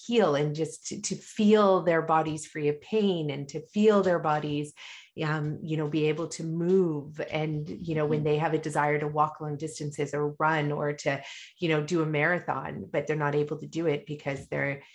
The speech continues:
Speaker 1: they are, they have these chronic health conditions that prevent them. I mean, I just have this drive to them. I'm like, "Let's work together," and, you know, to
Speaker 2: Mm-hmm.
Speaker 1: help them realize that. But where does that even come from? Like, I question, like, "Is that my authentic,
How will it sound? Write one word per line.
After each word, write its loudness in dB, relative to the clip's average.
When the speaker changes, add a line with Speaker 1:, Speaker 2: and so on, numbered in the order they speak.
Speaker 1:
they 2
are, 0
they -4
have -2
these -6
chronic -2
health -4
conditions -8
that -8
prevent -4
them. -4
I -4
mean, -6
I 2
just -8
have -10
this -10
drive -2
to -8
them. -6
I'm -6
like, -8
"Let's -2
work 0
together," 0
and, -2
you -2
know, 6
to 4
Speaker 2:
Mm-hmm. 2
Speaker 1:
help -4
them 2
realize 4
that. 0
But 0
where 0
does -4
that -2
even -2
come -10
from? -10
Like, -6
I -2
question, -8
like, -10
"Is -12
that -4
my -2
authentic, -4